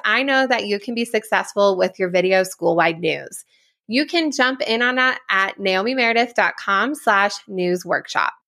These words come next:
Okay, I have a confession to make. <laughs> When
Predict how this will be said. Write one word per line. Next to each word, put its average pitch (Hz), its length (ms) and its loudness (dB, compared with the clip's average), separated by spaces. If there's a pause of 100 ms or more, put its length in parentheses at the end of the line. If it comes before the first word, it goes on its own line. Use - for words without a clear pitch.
(420)
Okay, 196 380 -2
I 175 180 0
have 262 200 0
a 427 100 2
confession 254 680 0
to 233 160 -2
make. - 520 0 (320)
<laughs> 320 80 2 (720)
When 294 300 2